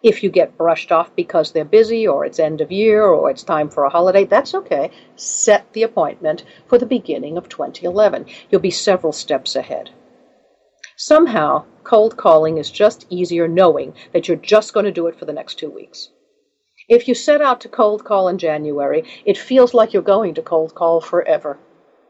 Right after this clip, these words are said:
that there is no end in sight. The new year has begun. But looking at it as an end-of-year thing to do, now's a really good time. Okay? If no is a problem,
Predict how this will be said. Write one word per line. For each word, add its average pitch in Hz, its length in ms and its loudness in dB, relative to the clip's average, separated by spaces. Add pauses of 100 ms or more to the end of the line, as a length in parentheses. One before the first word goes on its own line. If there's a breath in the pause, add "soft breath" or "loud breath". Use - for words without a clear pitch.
(160)
that 202 160 0
there 208 140 4
is 240 260 2
no 208 160 2
end 185 260 -4
in 180 140 -6
sight. - 340 -6
The 240 80 0
new 226 160 4
year 208 220 2
has 185 240 -4
begun. 170 400 -10 (680 soft breath)
But 269 140 4
looking 330 400 4
at 196 140 4
it 190 100 0
as 185 140 2
an 190 160 -4
end-of-year 202 600 0
thing 190 460 0
to 185 120 -6
do, 180 380 0 (680)
now's 143 360 -8
a - 100 -12 (140)
really 175 560 -2 (100)
good - 320 -4 (240)
time. - 300 -14 (1000)
Okay? - 460 -8
If 180 260 2
no 185 720 4
is 220 120 2
a 226 60 0
problem, 208 600 -2